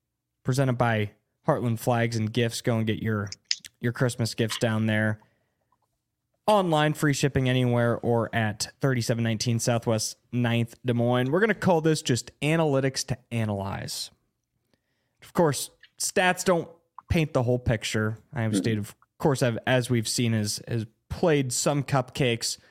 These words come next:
Speaker 1: So this might be inflated, but we've got a big enough sample size, I wanna say, about a third of the way into the season.
Speaker 2: Yeah.
Speaker 1: So the first one is,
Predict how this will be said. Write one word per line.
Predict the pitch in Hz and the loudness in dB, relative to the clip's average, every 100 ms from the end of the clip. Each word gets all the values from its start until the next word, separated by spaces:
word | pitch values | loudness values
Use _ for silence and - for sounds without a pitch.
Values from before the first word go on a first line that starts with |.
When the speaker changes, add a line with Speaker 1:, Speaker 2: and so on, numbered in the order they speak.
| _ _ _ | _ _ _
Speaker 1:
So | - | -4
this | 160 185 | 0 2
might | 185 | 2
be | 180 165 | 4 2
inflated, | 127 - 156 156 156 | 2 2 4 4 2
but | 139 135 - - _ - | 2 0 -2 -16 _ -4
we've | 170 | 2
got | 208 | 2
a | 170 | 4
big | 175 170 | 2 4
enough | 143 113 | 2 2
sample | - 131 127 | 0 0 0
size, | 113 - 110 107 | 0 0 2 2
I | 117 | 2
wanna | 110 110 110 | 2 0 -2
say, | - 123 107 104 101 _ _ _ _ _ _ _ - | -2 0 0 0 -2 _ _ _ _ _ _ _ 0
about | 127 | 0
a | |
third | 123 156 139 | 2 0 2
of | 123 | 2
the | |
way | 120 120 117 | 2 2 2
into | - 139 - | 0 -2 -2
the | 131 | -2
season. | 110 - 123 113 113 107 98 - _ - | -2 0 0 2 0 0 -4 -8 _ -4
Speaker 2:
Yeah. | 87 107 - - _ _ _ _ _ _ _ _ _ _ _ _ - - _ _ _ _ _ _ | -2 -2 -4 -20 _ _ _ _ _ _ _ _ _ _ _ _ -20 -20 _ _ _ _ _ _
Speaker 1:
So | - | 0
the | 185 | 2
first | 247 240 - | 4 2 2
one | 180 151 107 113 - - _ - | 2 2 0 -8 -14 -20 _ 0
is, | 143 139 131 117 110 - - | 4 4 4 2 -2 -4 -6